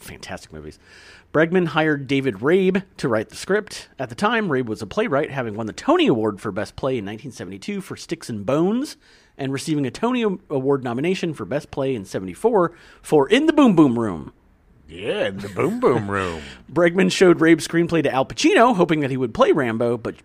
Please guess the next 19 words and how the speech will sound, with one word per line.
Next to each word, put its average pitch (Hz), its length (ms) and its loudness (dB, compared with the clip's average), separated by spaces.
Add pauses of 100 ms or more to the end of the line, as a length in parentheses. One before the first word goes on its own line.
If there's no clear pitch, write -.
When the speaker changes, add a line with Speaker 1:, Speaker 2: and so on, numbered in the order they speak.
Speaker 1:
Pacino 214 360 -4
found 170 200 -4
the 147 60 -4
content 143 560 -6
to 185 140 -4
be 185 160 -2
too - 260 4
dark. 104 420 0
Speaker 2:
Okay. 110 520 2 (500)
Really? 269 560 6 (240)
You 370 140 4
did 311 240 6
Cruising. 175 760 4 (380)
Speaker 1:
<laughs> - 420 0
Speaker 2:
And 180 220 4
this 233 180 6
is 247 140 -2
too 254 160 -2
dark? 254 360 2